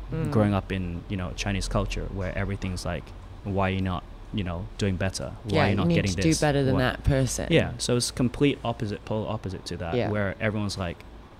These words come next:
Speaker 2: "Oh, why don't you try do this?
Speaker 1: Mm.
Speaker 2: This would help.
Speaker 1: Mm.
Speaker 2: Why don't you try look at your feet and put it on and then step on it and then move up?
Speaker 1: Mm.
Speaker 2: Why don't you, why don't you?"
Speaker 1: Or when
Speaker 2: They're
Speaker 1: you
Speaker 2: always
Speaker 1: fall, they're
Speaker 2: helping.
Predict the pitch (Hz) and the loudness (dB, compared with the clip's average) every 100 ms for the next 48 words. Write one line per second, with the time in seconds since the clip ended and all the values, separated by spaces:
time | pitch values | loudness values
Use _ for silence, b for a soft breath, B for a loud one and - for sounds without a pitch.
0 | - - - 104 90 73 - 110 117 143 | -18 -18 0 2 2 -2 -6 2 4 6
1 | 139 127 - 120 110 104 95 104 - - | 4 2 2 0 0 -2 -2 -2 -2 -8
2 | - - - - - - 123 110 - - | -10 -14 -20 -20 -14 -8 -8 -8 -14 -8
3 | 98 113 - 117 101 92 - - - - | 2 4 6 4 4 0 -2 -12 -14 -8
4 | 139 139 110 131 120 123 - 113 104 110 | -2 4 6 6 4 2 2 4 6 4
5 | 113 107 101 - 110 131 - - - - | 4 2 0 0 4 4 2 -10 -14 -2
6 | 208 - - 117 117 196 151 131 110 101 | -2 2 4 6 6 4 2 0 -2 0
7 | 101 - - 165 123 107 - 107 98 110 | 2 2 4 2 4 2 2 0 2 4
8 | 120 98 82 76 - - - 160 135 90 | 4 2 -2 -6 -8 -12 -6 -4 -4 -6
9 | - - 98 107 117 127 117 110 101 - | -10 -12 0 6 6 8 6 6 4 2
10 | 113 110 104 104 101 147 151 107 127 131 | 2 4 2 2 4 4 4 6 6 8
11 | 147 147 143 143 143 | 8 8 6 6 4